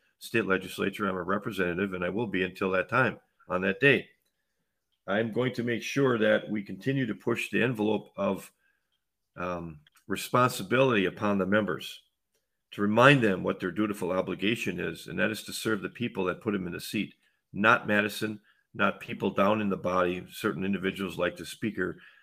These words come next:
they need to start serving the people that put them in the seat. Otherwise, they need to go. Now, we've had some individuals this current election that didn't get primaried, probably should have. We've got some people that have gotten through their primaries and now maybe they don't have a general,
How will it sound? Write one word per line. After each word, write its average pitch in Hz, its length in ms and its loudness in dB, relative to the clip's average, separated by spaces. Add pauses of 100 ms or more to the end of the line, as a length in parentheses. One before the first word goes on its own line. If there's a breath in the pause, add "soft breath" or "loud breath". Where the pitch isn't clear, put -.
(140 loud breath)
they 92 120 -4
need 117 240 0
to 120 80 -4
start 107 280 0
serving 95 520 0 (380 soft breath)
the 98 80 -10
people 101 360 -4
that 92 180 -4
put 101 120 -2
them 92 160 -6
in 87 80 -10
the 82 80 -10
seat. - 320 -4
Otherwise, 107 580 2
they 90 120 -4
need 90 220 -6
to 85 60 -8
go. 82 360 -2 (440)
Now, 95 120 2
we've 110 180 0
had 110 220 4
some 110 180 -2
individuals 107 540 -2
this 104 160 -2
current 113 300 -2
election 101 480 -2
that 98 300 -4
didn't 113 220 -8
get 98 180 -8
primaried, 92 520 -4 (120)
probably 90 420 -6
should 107 260 -4
have. 87 320 -6 (520 soft breath)
We've 87 200 -8
got 101 180 4
some 104 160 -4
people 104 380 -4
that 92 160 2
have 90 360 0
gotten 95 280 0
through 127 220 -2
their 110 120 -2
primaries 98 680 0
and 90 100 -6
now 90 320 2
maybe 101 260 2
they 98 160 4
don't 101 220 0
have 98 160 2
a 92 60 -6
general, 101 480 -2